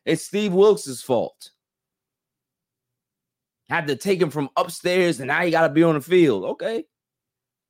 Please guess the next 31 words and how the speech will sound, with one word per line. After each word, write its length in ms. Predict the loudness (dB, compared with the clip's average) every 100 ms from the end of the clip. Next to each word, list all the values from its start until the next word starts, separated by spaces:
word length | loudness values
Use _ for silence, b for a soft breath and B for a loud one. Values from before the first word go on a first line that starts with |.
| _ _ _ _ _ _
But 100 | 0
why 300 | 4 4 4
is 80 | 0
it 60 | -4
still 340 | -4 2 4 2
Steve 400 | -4 -8 -6 0
Wilks' 500 | 0 0 -4 -12 -6
fault? 340 | -2 -2 0
Why 220 | 0 0
was 240 | -2 -4 -10
he 400 | _ -14 -12 -8
the 160 | -10
fall 420 | -8 -4 -2 -4
guy? 520 | -6 -8 -10 -14 -20 _ _ _ _ _ _
Was 160 | 0 2
it 100 | 4
his 200 | 4 4
fault 300 | 4 4 4
that 240 | 0 0
Greenlaw 520 | 2 2 4 4 4
tore 240 | 2 2 2
his 120 | 0
Achilles 500 | -2 0 2 0 -4
getting 360 | -4 0 2 2
on 140 | 0
the 60 | -2
field? 360 | -2 -2 -4 -10 _ _ _ _ _ _ _ _ _ _ _ _ _ _ _ _ _ _ _ _ _ -2
Was 100 | 2
that 160 | 4
Wilks' 300 | 4 2 -2
fault? 340 | 0 2 2